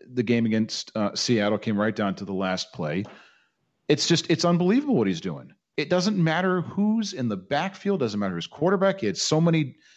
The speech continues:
covid nineteen opt-outs along that defense, the defensive line especially, and yet here they are.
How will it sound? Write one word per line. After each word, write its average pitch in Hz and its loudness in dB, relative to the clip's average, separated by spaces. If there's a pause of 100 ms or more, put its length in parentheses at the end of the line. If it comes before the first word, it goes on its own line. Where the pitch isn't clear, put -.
(240)
covid 156 2
nineteen 151 -2 (160)
opt-outs 170 -2 (800)
along 123 2
that 123 -2
defense, 156 -6 (120)
the 110 -4
defensive 131 -4
line 139 2
especially, 147 -2
and 117 0
yet 147 2
here 170 0
they 175 0
are. 208 -8